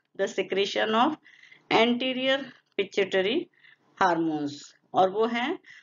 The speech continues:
follicle stimulating hormone and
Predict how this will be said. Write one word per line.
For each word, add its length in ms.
follicle 480
stimulating 720
hormone 480
and 200